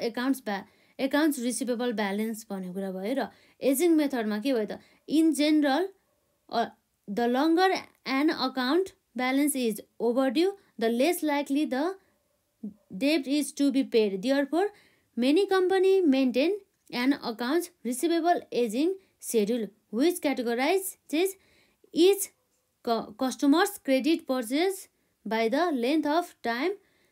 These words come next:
they have been outstanding भन्ने कुरा भयो है। र percentage of the credit sales method अनुसार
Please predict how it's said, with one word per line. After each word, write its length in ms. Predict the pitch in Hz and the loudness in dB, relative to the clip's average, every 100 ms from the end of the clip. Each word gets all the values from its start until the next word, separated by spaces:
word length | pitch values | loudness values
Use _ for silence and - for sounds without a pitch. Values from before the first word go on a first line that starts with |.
| _ 220 | _ -6
they 280 | 254 330 | -2 0
have 260 | 254 240 214 | 0 -2 -2
been 240 | 269 339 339 - | 0 0 -2 -8
outstanding 540 | 202 196 - 208 226 262 | -8 -6 -4 -4 -2 -2
भन्ने 200 | 208 170 180 | -6 -10 -10
कुरा 180 | 196 | -8
भयो 180 | 214 202 | -8 -4
है। 140 | 254 277 - - - | -2 -2 -6 -12 -4
र 80 | 208 | -2
percentage 560 | 240 262 339 330 370 | 0 0 2 2 2
of 200 | 349 311 | 0 0
the 160 | 320 359 - _ | 0 -2 -6 _
credit 320 | - 277 277 277 | -2 0 0 -2
sales 300 | 269 247 208 | -4 -4 -4
method 240 | 208 220 | -4 -2
अनुसार 340 | 214 214 214 | -2 -2 -4